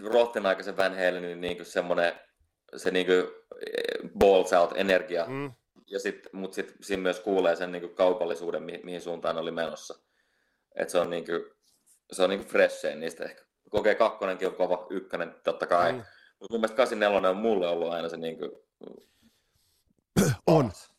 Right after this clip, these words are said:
Speaker 2: Ja eikö siinä oo, musta siinä on jotakin, mua puhuttelee se, että esimerkiksi Monster of Rock kiertueella silloin aikoina, ja musta se on jotenkin niinku sen ajan kuumin kitaristi. Niin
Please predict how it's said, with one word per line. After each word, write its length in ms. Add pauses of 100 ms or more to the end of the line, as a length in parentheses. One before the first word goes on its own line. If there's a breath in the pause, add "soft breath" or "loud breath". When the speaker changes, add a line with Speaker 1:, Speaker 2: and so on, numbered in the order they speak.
Speaker 2:
Ja 120
eikö 140
siinä 180
oo, 100
musta 300
siinä 140
on 100
jotakin, 360 (100)
mua 240
puhuttelee 540
se, 260
että 280
esimerkiksi 240
Monster 320
of 140
Rock 200
kiertueella 440
silloin 280
aikoina, 440
ja 40
musta 180
se 60
on 20
jotenkin 240
niinku 160
sen 300
ajan 240 (260)
kuumin 480
kitaristi. 640
Niin 80